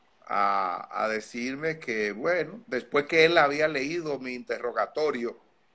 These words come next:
y sabía lo que yo tenía, porque yo le mostré al inter-, al coronel que me interrogó,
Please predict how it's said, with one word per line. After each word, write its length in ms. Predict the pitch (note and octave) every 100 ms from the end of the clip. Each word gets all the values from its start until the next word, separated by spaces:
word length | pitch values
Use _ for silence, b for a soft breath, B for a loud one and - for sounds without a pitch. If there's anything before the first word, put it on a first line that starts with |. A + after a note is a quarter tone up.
| _ _
y 140 | - A#2+
sabía 560 | - A#2+ A2 D#3 D#3+
lo 160 | C#3 A#2+
que 140 | A2
yo 240 | F#2+ C3+ C#3+
tenía, 440 | C3+ B2 F3 C#3
porque 300 | A2 G2 G#2
yo 140 | G#2 B2
le 100 | C3
mostré 640 | B2 - C3 C3+ A#2+ - _ _ -
al 200 | G#2 G#2
inter-, 260 | A2+ A2 A2+
al 180 | G#2+
coronel 480 | G#2+ G#2+ G#2+ A#2+ C#3+
que 100 | C#3
me 220 | A#2+ A#2
interrogó, 800 | A2 A2 G#2+ G#2 A2 A#2+ B2+ A#2+